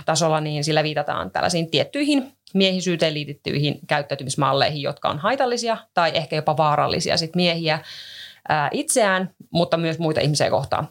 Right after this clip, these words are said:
Esimerkiksi aggressiivisuus, väkivallan ihannointi ja käyttö, tunteiden ilmaisun kieltäminen, joka sit voi johtaa erilaisiin mielenterveyden ongelmiin,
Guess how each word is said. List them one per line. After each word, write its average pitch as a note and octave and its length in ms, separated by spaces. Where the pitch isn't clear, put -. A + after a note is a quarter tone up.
Esimerkiksi D#3+ 520
aggressiivisuus, E3+ 920
väkivallan D#3+ 680
ihannointi D3+ 520
ja D3 80
käyttö, D#3 460
tunteiden F#3+ 440
ilmaisun E3+ 360
kieltäminen, D#3+ 680
joka - 180
sit C#3+ 140
voi - 100
johtaa - 240
erilaisiin - 320
mielenterveyden E3 640
ongelmiin, D#3+ 680